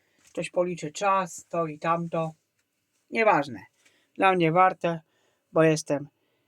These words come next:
pięćset dwadzieścia pięć gramów miedziuszki do przodu, sześć złotych do przodu. Rozebrałem na czynniki pierwsze. Ja to lubię. Zajmę się pewnie tamtym.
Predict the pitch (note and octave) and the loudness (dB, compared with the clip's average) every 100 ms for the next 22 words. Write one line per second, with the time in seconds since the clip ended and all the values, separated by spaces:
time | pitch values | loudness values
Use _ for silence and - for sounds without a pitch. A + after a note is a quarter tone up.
0 | _ _ - E3 F#3 E3+ F3 D#3+ D3+ - | _ _ -18 -2 0 2 0 0 -2 -4
1 | D3+ C#3+ D3 D3 C3+ C3+ D3 C#3 C#3 - | -8 -8 -4 -4 -4 -6 -6 -4 -6 -8
2 | B2+ F3+ G3 A#3+ A3 A#3 A3+ _ _ _ | 2 2 4 0 0 0 -2 _ _ _
3 | _ _ _ _ _ _ _ - A3+ G3+ | _ _ _ _ _ _ _ -4 2 2
4 | F#3+ G3 F#3+ G3 F#3+ F3+ G#3+ F#3+ F#3+ F#3 | 4 2 2 -2 0 0 -2 -2 -2 -8
5 | E3 _ _ _ _ _ _ _ - F3 | -10 _ _ _ _ _ _ _ -2 0
6 | F3+ F3 F3 F3 E3+ E3+ D#3+ - E3 E3 | 2 4 4 4 2 -4 -6 -6 -2 -2
7 | D#3 C#3 - G3+ F#3+ F3+ - F#3+ E3+ _ | -4 -10 0 2 2 0 -4 -4 -6 _
8 | _ _ _ _ - F#3+ E3 D#3 E3 F3 | _ _ _ _ 0 0 2 2 2 0
9 | F#3+ G3+ A3 _ _ _ _ G#3 F#3+ F#3+ | 0 -2 -4 _ _ _ _ 0 0 0
10 | F3 E3+ E3 E3 D#3 E3 E3 D#3+ F#3 F#3+ | -4 -4 -4 -4 -2 0 0 0 -4 -4